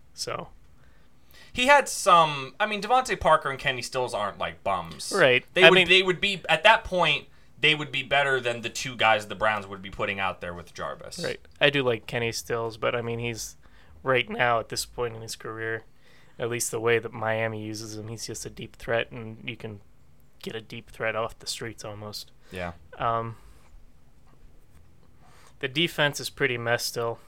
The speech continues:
Speaker 1: If you, you hope that Garrett can stay healthy all year and get double-digit sacks.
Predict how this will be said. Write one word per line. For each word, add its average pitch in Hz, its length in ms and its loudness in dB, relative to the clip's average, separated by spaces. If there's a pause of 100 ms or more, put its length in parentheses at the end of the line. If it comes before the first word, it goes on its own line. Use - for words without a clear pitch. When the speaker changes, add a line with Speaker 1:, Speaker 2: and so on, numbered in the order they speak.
(140)
Speaker 1:
If 127 300 -10
you, 127 680 -8
you 123 180 -10
hope 143 220 2
that 123 180 0
Garrett 127 340 4
can 127 140 -10
stay 131 200 2
healthy 127 360 4
all 123 160 6
year 123 260 4
and 120 120 0
get 117 140 -6
double-digit 120 560 0
sacks. 113 520 -2